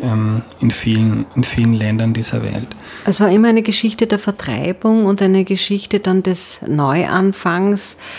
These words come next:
Speaker 2: der sehr oft von denselben Herrschern, die eine große Gruppe von Juden vertrieben haben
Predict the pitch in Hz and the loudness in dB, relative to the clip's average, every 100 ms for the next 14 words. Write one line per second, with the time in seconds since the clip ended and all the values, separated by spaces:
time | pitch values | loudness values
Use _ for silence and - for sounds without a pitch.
0 | - - - 170 170 170 175 180 - 180 | -18 -8 0 4 4 2 0 2 2 0
1 | - - 214 190 190 190 156 170 196 180 | -4 0 2 4 2 0 0 0 2 2
2 | 165 175 - 196 190 190 190 165 185 180 | 2 -2 0 2 2 2 2 2 0 0
3 | 180 180 - - 185 196 - 185 170 185 | -4 -4 -4 -6 -4 -4 0 0 2 0
4 | 196 - 185 180 180 180 196 190 202 | -2 -6 -6 -2 -2 0 2 2 2